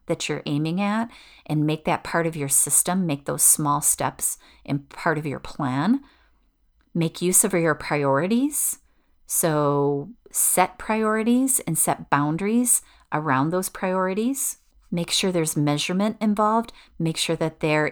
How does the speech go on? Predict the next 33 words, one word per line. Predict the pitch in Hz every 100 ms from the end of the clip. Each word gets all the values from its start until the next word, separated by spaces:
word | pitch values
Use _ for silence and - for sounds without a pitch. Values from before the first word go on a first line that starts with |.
| -
is | 151 147
a | 147
measurable | 147 143 135 139 165 160 175 185
goal. | 185 180 185 226 247 _ _ _ _ -
And | 175
then | 180 208
he | 220
talks | 240 202 180 -
about | 180 156 156 - _ _ _ -
make | 175 180 202 -
a | 190
system | - - 185 - 185 175 175 156 _ _ -
to | - 165 -
apply | 147 - - 170 156 151 113 - - _ _ _
what | 143 139
you're | - 135
learning. | 131 120 95 - - _ _ _ _ _ _ -
Where | 170 190
can | 190 - 165
you | 135
use | 127 127 120 120
it? | - -
When | 151 170 196
can | - 165
you | 139
use | 123 147 - -
it? | - _ _ _ _
Who | - 214 226 220
can | 214 -
you | 180 160
use | 156 156 151
it | 139 - 143
with? | 151 147 - - -